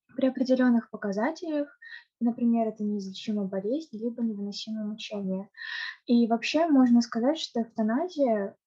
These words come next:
на современном этапе развития наших государств, она мало где разрешена, всего лишь в около десяти стран, а в нашей стране она запрещена.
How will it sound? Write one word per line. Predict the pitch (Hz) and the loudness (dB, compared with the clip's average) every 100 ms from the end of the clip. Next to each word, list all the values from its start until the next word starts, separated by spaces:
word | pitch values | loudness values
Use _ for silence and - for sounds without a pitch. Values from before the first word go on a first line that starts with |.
| _ | _
на | 233 | -8
современном | 233 226 233 233 214 202 | -6 -2 2 2 2 -2
этапе | 208 202 196 | -4 -4 -2
развития | 196 190 202 196 - 185 190 _ - - - | -2 -2 -2 -4 -2 -2 -4 _ -12 -10 -2
наших | 240 233 220 | 2 2 0
государств, | 214 233 - 277 330 - | -4 -6 0 0 0 -4
она | - 220 240 240 | 0 4 4 4
мало | 226 233 214 | 4 2 0
где | 196 208 | -2 -2
разрешена, | 202 208 202 - 202 226 339 - - - | -2 -4 -4 -6 -4 -4 -8 -10 -16 -16
всего | - - 226 240 | -12 -8 -2 0
лишь | 233 220 - | 0 -4 -6
в | |
около | 226 226 208 196 | -6 -4 -4 -4
десяти | 202 - - 220 208 - _ | -4 -8 -4 -2 -2 -8 _
стран, | - - 208 233 381 - - - - - - | -16 -6 -2 -2 -4 -10 -16 -12 -12 -14 -4
а | 220 214 208 | -2 0 0
в | |
нашей | 208 277 294 | 0 0 -2
стране | 285 240 220 | -2 0 2
она | 226 233 | 2 0
запрещена. | 220 - 220 - 208 190 | -2 -10 -12 -6 -6 -6